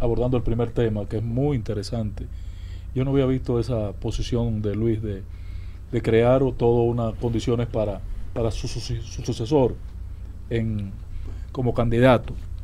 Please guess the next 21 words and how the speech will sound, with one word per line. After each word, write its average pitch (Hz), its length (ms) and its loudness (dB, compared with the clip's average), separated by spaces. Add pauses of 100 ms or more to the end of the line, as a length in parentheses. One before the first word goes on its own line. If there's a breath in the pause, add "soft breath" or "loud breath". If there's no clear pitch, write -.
(540)
No, 123 300 6
no 123 200 6
lo, 127 300 8
no 117 140 6
lo 135 140 8
veo 127 220 8
claro 113 340 6
todavía. 107 480 2 (100)
Pero 123 200 10
bien, 120 260 8 (1000 soft breath)
eh, 131 400 10
sobre 143 280 6
la 147 100 10
reforma, 143 540 6
Adolfo, 110 480 4 (480 soft breath)
ahí 147 180 8
hay 190 120 8
un 196 120 2
problema 151 500 8
de, 107 420 4 (680 soft breath)
de 104 920 2